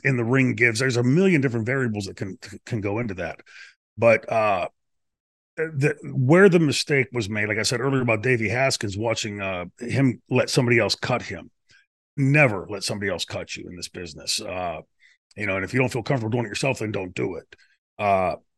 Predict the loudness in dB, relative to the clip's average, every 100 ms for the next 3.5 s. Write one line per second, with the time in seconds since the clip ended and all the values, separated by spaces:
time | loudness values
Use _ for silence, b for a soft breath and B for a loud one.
0 | _ _ _ _ _ 2 6 6 6 4
1 | 4 2 2 2 0 -8 -2 2 4 4
2 | 2 0 -2 -12 _ _ _ _ -4 -2
3 | -2 -4 -6 -6